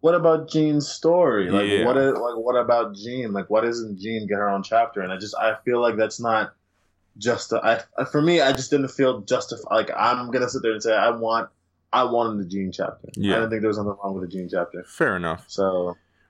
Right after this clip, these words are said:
Speaker 2: One, the last negative I have is just, again, going back to the humor. Like, like I said, I really liked aspects of it, a li-, especially the family-related kind of thing. But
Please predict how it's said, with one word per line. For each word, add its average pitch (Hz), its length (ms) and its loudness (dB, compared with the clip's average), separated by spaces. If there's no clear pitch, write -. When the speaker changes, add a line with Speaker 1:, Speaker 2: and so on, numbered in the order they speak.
Speaker 2:
One, 127 480 0
the 123 100 2
last 139 360 2
negative 110 380 0
I 95 260 2
have 107 420 -2
is 95 600 -2
just, 123 340 -4
again, 147 320 0
going 131 220 0
back 110 200 -2
to - 80 -12
the 98 80 -2
humor. 143 540 -2
Like, 117 480 -2
like 156 140 0
I 156 40 -2
said, 120 200 0
I 98 80 0
really 170 340 0
liked 151 300 0
aspects 127 480 -4
of 87 100 -2
it, 87 80 0
a 90 60 0
li-, 104 200 0
especially 156 400 -2
the 127 80 2
family-related 120 1040 0
kind 101 220 -2
of 95 100 -4
thing. - 280 -4
But 123 600 -2